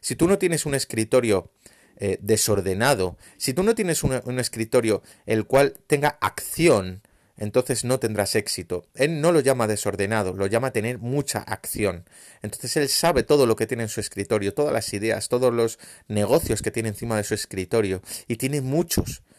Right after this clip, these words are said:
Por eso está un poco, si lo ves de esta manera, desordenado, pero lo que él dice es que está en acción constante y acción masiva,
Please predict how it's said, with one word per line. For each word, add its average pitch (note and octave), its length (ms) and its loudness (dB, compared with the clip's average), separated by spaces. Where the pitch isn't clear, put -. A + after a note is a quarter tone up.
Por A#2+ 120 2
eso E3+ 140 2
está - 380 -2
un B2+ 120 -8
poco, A2+ 380 2
si - 180 -2
lo G2+ 120 4
ves A2 260 2
de A2 80 4
esta G#2+ 180 -2
manera, G#2 400 -2
desordenado, G2 920 -2
pero F#2+ 180 0
lo G2 100 2
que - 80 -4
él B2+ 80 0
dice C3 220 -6
es - 80 -6
que A#2 100 -8
está B2+ 300 -2
en A2 100 0
acción B2 480 -2
constante G#2+ 800 0
y F#2 80 -2
acción A#2 480 -2
masiva, F#2+ 800 -2